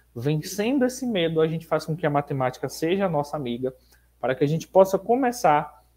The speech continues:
a compreender as coisas que acontecem à nossa volta. É dessa forma que eu penso, para que a gente possa construir esse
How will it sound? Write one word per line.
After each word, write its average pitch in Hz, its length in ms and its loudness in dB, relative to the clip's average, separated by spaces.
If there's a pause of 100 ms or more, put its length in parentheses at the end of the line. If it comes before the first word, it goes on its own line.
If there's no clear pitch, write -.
(120)
a 151 100 -2
compreender 190 960 2 (180)
as - 320 -4
coisas 196 720 8 (140)
que 220 120 -2
acontecem 165 760 -2 (120)
à 151 120 -8
nossa 127 300 -8
volta. 104 260 -18 (460)
É - 80 -14
dessa 392 320 2
forma 233 380 0
que 226 80 -2
eu 202 60 -2
penso, - 460 -12 (400)
para 135 140 -2
que 147 100 -6
a 147 40 -2
gente 147 200 -4
possa 143 300 -2
construir 147 640 0 (320)
esse 135 400 -2